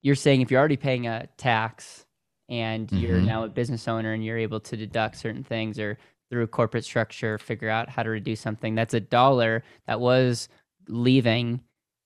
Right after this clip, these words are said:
Speaker 1: and now you're attaining it. And so that's like a quote unquote infinite return, which, by the way, this is not
Speaker 2: Correct.
Speaker 1: investment av-, advice. Don't sue us. <laughs> But that, that's, is that your concept of another lever?
Speaker 2: Another, correct. It's
Speaker 1: Okay.
Speaker 2: like, wait a minute, if I can tap into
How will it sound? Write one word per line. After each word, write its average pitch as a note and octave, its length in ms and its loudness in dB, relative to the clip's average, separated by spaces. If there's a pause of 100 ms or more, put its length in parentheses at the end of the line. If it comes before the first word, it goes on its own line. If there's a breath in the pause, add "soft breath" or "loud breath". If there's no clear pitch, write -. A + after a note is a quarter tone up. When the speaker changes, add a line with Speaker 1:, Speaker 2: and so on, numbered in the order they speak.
(160)
Speaker 1:
and B2 120 2
now A#2 160 4
you're A2+ 200 6
attaining B2 460 2
it. A2 260 -2
And A2+ 160 -4
so A2+ 240 2
that's A#2 220 -2
like A#2 160 0
a A#2 140 0 (180)
quote B2 160 2
unquote A#2 280 0
infinite A2+ 480 -2
return, A2+ 520 -2
which, A2 220 -6
by A#2 140 0
the A#2 60 -2
way, A#2 100 0
this A2+ 140 -8
is - 60 -4
not A#2+ 280 -2
Speaker 2:
Correct. E2 180 -8
Speaker 1:
investment A2 420 -6
av-, A2 220 -6
advice. A2+ 380 0
Don't A#2+ 180 -2
sue A#2+ 220 0
us. A#2 340 0 (180)
<laughs> - 160 -20
But C#3 120 2
that, C3 220 4
that's, C3+ 220 4
is C3 140 2
that C3 140 2
your A#2 100 -2
concept A#2 440 -2
of A2 100 -2
another A2+ 360 0
lever? A2 360 -2 (1300)
Speaker 2:
Another, G#2 380 6
correct. G2 600 0
It's E2+ 220 -8
Speaker 1:
Okay. F#2+ 160 4
Speaker 2:
like, - 220 -8 (520)
wait C#3+ 240 2
a B2 40 4
minute, E2 240 0
if F#2 140 -6
I A2 100 0
can C3 160 0
tap B2 340 -2
into G2 560 0